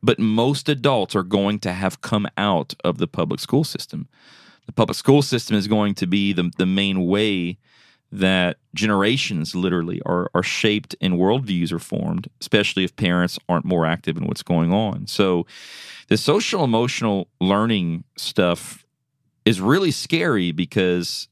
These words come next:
it, it's become more and more accepted that, you know, again, when you have, I'm gonna go back to Penny Schwinn,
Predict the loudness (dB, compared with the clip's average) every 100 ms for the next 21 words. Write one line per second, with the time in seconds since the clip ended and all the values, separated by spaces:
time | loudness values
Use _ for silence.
0 | -2 -2 0 -2 -2 -4 0 0 2 2
1 | 2 0 0 0 -2 -4 -4 -4 -4 -4
2 | -4 0 2 2 0 -6 -18 _ _ _
3 | _ -2 2 2 2 -2 -2 -4 -4 -4
4 | -4 -4 -4 -4 -4 -2 -4 -6 -8 -6
5 | -4 -4 -4 -4